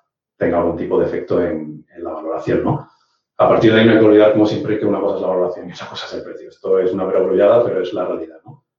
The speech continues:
Eh, al final del día, si una compañía está funcionando muy bien y sale reforzada de todo esto, al propietario le va a dar igual que le venga un asesor como nosotros o, o un inversor y le diga que técnicamente su valoración vale menos.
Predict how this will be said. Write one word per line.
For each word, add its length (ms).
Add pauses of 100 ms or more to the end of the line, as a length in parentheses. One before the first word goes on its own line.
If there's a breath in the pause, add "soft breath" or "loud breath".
(460)
Eh, 280
al 100
final 220
del 160
día, 100
si 140
una 120
compañía 360
está 220
funcionando 540 (360)
muy 180
bien 300
y 20
sale 260
reforzada 440
de 20
todo 180
esto, 520 (260)
al 140
propietario 340
le 80
va 80
a 60
dar 120
igual 240
que 80
le 140
venga 340 (460)
un 100
asesor 320
como 140
nosotros 420
o, 440
o 80
un 120
inversor 420
y 40
le 120
diga 180
que 80
técnicamente 640
su 100
valoración 440
vale 120
menos. 580